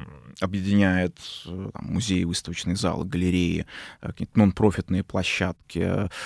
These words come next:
э, входишь в контакт с, м, рядом специалистов, э, среди которых критики, кураторы, галеристы, э, независимые агенты. Ну, в общем, вот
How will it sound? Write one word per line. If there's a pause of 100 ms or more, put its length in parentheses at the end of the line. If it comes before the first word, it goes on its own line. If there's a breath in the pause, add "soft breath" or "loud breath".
(240 loud breath)
э,
входишь
в
контакт
с, (340 soft breath)
м,
рядом
специалистов,
э,
среди
которых
критики,
кураторы,
галеристы, (320 loud breath)
э,
независимые
агенты.
Ну,
в
общем,
вот